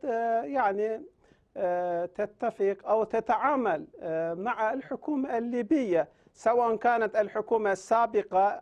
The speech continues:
المعترف بها دوليا أو هذه الحكومة المعترف بها، آه، دوليا و-، والمعترف بها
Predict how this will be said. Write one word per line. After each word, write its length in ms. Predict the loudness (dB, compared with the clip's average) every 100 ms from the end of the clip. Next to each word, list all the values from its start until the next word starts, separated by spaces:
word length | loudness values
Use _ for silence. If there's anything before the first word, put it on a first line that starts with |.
| -2
المعترف 720 | -2 0 -4 -2 0 0 2
بها 500 | -2 0 2 2 0 -4 _ -4
دوليا 640 | 2 2 2 2 2 2 0
أو 260 | 2 2
هذه 500 | 2 2 2 0 0
الحكومة 680 | 0 -2 -2 0 2 2 2
المعترف 580 | 0 -2 -4 0 2 2 0
بها، 280 | 2 2 0 _ _ -2
آه، 140 | 0 2
دوليا 760 | 2 4 4 2 2 2 2
و-، 380 | 0 2 2 2
والمعترف 600 | 2 0 -4 0 2 0 0
بها 400 | 2 4 2